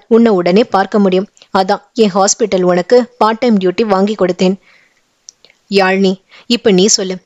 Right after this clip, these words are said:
என்னோட கடைசி வரை கூட வர உனக்கு விருப்பமா? விருப்பம் இல்லை என்றால் கூட நீ தைரியமா சொல்லலாம். ஏனென்றால் என்னால் மற்ற டாக்டர்கள் மாதிரி கோடி கோடியாய் பணம் சம்பாதிக்க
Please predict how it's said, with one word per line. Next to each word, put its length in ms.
என்னோட 440
கடைசி 360
வரை 240
கூட 260
வர 240
உனக்கு 320
விருப்பமா? 440
விருப்பம் 460
இல்லை 340
என்றால் 300
கூட 400
நீ 180
தைரியமா 420
சொல்லலாம். 520
ஏனென்றால் 540
என்னால் 480
மற்ற 340
டாக்டர்கள் 540
மாதிரி 360
கோடி 440
கோடியாய் 360
பணம் 240
சம்பாதிக்க 680